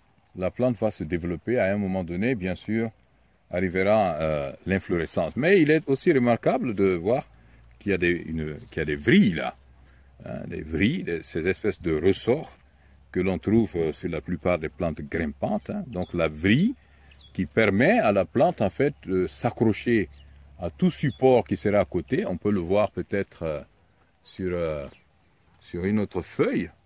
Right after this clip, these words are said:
Hein, voilà. Par exemple là, on voit que la plante accroche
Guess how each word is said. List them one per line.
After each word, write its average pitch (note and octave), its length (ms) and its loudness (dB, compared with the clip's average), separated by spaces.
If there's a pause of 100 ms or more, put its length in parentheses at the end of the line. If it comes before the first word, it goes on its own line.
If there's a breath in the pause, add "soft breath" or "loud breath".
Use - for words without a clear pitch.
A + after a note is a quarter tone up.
(440)
Hein, G2+ 180 -12
voilà. G2+ 340 -6 (180)
Par F2+ 120 -6
exemple F#2+ 440 -4
là, F2+ 320 -4 (640)
on E2 80 -12
voit G#2+ 180 0
que D#3 360 0
la F#2+ 160 0
plante D3 360 -4 (120)
accroche C#3+ 600 -2